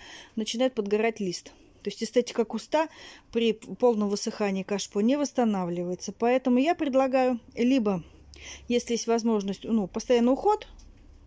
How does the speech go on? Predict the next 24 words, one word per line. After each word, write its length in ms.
то 60
есть 160
мы 100
не 120
пересушиваем 680
кашпо, 420
а, 220
либо 300
же 520
с-, 320
с-, 340
вешаем 720
кашпо, 540
либо 260
выса-, 420
высаживаем 640
восточной, 600
западной 520
сторону, 440
то 120
есть 100
под 120
палящее 480
солнце 460